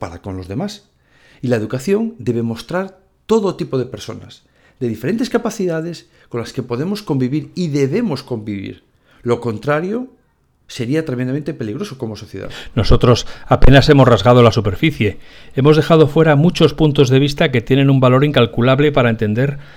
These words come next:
Speaker 2: la gravedad de la exclusión que practicamos en la educación y en la sociedad. Y lo importante que es cambiar la actitud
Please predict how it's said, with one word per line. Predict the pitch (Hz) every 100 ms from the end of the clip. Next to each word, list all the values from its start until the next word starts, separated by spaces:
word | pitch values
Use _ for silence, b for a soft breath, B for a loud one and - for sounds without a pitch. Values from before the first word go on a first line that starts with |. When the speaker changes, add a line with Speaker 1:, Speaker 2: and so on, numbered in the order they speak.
| B B
Speaker 2:
la | 131 117
gravedad | 120 113 110 131 123 98 -
de | 120
la | 113
exclusión | - 117 - 131 123
que | 117
practicamos | 120 - - 117 123 -
en | 120
la | 110
educación | 110 107 92 123 131 160 - - - - - - - -
y | -
en | 131
la | -
sociedad. | - 95 90 101 170 - b b b b b b b _ - - -
Y | 120
lo |
importante | 120 120 120 147 160 165
que | 139
es | 151 -
cambiar | 135 135 139
la | 147
actitud | 143 123 - 135